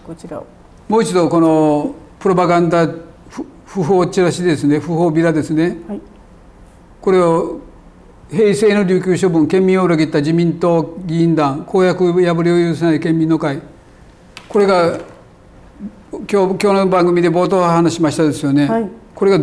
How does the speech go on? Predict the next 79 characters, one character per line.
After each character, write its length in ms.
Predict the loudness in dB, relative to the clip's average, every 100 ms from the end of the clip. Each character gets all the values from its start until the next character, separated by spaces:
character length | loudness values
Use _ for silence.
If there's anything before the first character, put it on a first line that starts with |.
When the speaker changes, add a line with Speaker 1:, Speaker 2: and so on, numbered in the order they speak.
| -2
Speaker 2:
ず 160 | -2
ら 380 | 2 2 2 2 0
ー 40 |
っ 20 |
と、 140 | -2 -2
も 140 | 2
の 80 | 2
す 100 | 2
ご 60 | 2
い 40 |
枚 200 | 4 2
数 160 | 2 2
が 120 | 4
ね、 360 | 4 2 0 -8 -20 -20 -20 -18 -18 -10
住 140 | -4 0
宅 220 | 2 2
街 160 | 2
の 100 | 4
道 200 | 2 0
の 60 | 0
両、 340 | 2 2 0
両、 420 | 0 0 0 -2 -12 -4
両 180 | -2
サ 140 | 0 0
イ 60 |
ド 80 | 2
に 100 | 2
ね、 140 | 4 2
は-、 200 | 0 -4 -10
こ 120 | -4 0
れ 60 |
が 280 | 0 0 -4
掲 220 | -8 -2
示 140 | -2 0
さ 100 | -2
れ 60 |
て 80 | 0
い 40 |
た 80 | -2
ん 60 | -2
で 80 | -2
す 100 | -2
ね。 140 | -2
Speaker 1:
し 60 | -2
か 0 |
し、 60 |
う 60 | -4
ま 160 | -4
い 60 | -6
こ 120 | -8
と 120 | -12
考 140 | -12 -10 -8 -6
え 40 |
ま 140 | -8
し 80 | -10
た 120 | -10
ね、 120 | -10 -8
こ 120 | -4
の 60 |
Speaker 2:
い 20 | 0
や、 80 |
僕 180 | 0 0
は 80 | 0
こ 120 | 0
の 80 | 0
デ 140 | 0
ザ 160 | 2 2
イ 60 | 2
ナ 200 | 2 2
ー 20 |
を 300 | 2 -2 -4
Speaker 1:
う 60 |
ん。 400 | -8 -8 -8 -12 -12
Speaker 2:
探 260 | -4 -2
し 100 | 0
当 120 | 0 0
て 120 | -2
て 140 | 0
ね、 380 | 2 2 -2 -10